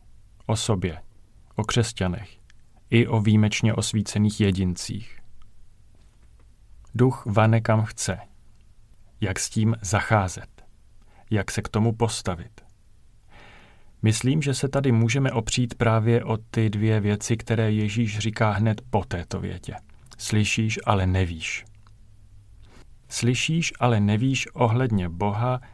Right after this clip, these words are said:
sebe i ostatních. Přes všechno to, co víme a můžeme poznat, si v tomto rozhovoru Ježíš vybral, že bude mluvit právě o tom, co nevíme.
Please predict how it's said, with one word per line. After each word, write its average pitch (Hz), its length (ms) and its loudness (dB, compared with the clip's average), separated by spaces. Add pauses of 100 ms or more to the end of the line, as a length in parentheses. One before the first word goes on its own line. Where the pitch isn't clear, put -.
(220)
sebe 113 640 2
i 113 140 -4
ostatních. - 800 -8 (1300)
Přes - 220 2
všechno 151 400 0
to, 139 160 0
co 127 200 0
víme 98 440 2 (120)
a 98 80 -4
můžeme 107 400 4
poznat, 95 540 -2 (680)
si 107 260 0
v - 80 -8
tomto 131 300 0
rozhovoru 123 760 2
Ježíš 117 500 0
vybral, 110 460 0
že 117 180 0
bude 117 320 0
mluvit 117 400 2
právě 113 340 2
o 101 60 -2
tom, 107 240 2
co 101 280 0
nevíme. 90 640 -4